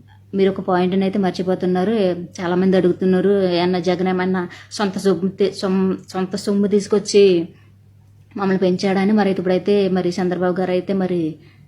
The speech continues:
సొంత సొమ్ముతో మరి మన ఆంధ్రప్రదేశ్ని డెవలప్ చేస్తాడేమో మరి చూద్దాము.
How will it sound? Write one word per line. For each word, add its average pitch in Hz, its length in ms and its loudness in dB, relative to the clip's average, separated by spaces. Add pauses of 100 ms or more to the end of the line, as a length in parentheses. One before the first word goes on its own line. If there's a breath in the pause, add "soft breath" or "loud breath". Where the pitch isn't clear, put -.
(140)
సొంత 190 360 -6
సొమ్ముతో 196 340 0
మరి 196 160 0
మన 185 320 0
ఆంధ్రప్రదేశ్ని 180 960 0
డెవలప్ 180 400 0
చేస్తాడేమో 180 420 -4
మరి 170 160 -2 (120)
చూద్దాము. 165 440 -6